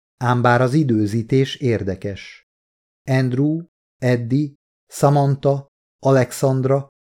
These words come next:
mind itt voltak, mikor ez történt ebben a parkolóban, és mindenki, kivéve a bátyámat, kétségtelenül elég dühös. Talán feldühítettem az egyiküket annyira,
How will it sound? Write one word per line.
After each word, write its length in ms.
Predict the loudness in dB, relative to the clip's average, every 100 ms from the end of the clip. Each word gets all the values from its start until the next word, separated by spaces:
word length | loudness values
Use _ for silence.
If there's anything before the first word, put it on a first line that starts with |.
| 2
mind 280 | 4 6 4
itt 160 | 0
voltak, 600 | 0 2 2 0 -4 -8 _ _ _ -2
mikor 280 | 2 4
ez 200 | 4 0
történt 520 | -2 -2 0 -2 0 0
ebben 280 | 0 -2
a 80 | -2
parkolóban, 960 | 0 2 2 0 2 2 2 0 -2 -6 _ _ _
és 160 | -6 2
mindenki, 720 | 4 4 4 2 0 -2 -4 _ _ _
kivéve 480 | 0 4 4 4 0
a 100 | 0
bátyámat, 720 | 2 0 0 -2 0 -2 -6 _ _ _
kétségtelenül 880 | 2 2 2 -2 0 0 0 2 4
elég 300 | 4 2 0
dühös. 560 | -4 -6 -6 -6 -8 -10 _ _ _ _ _ _
Talán 280 | 2 4 4
feldühítettem 920 | 4 2 2 0 -2 -2 -2 0 -2
az 120 | 0 0
egyiküket 640 | 0 -2 -6 -4 -2 0
annyira, 540 | 0 0 0 0 0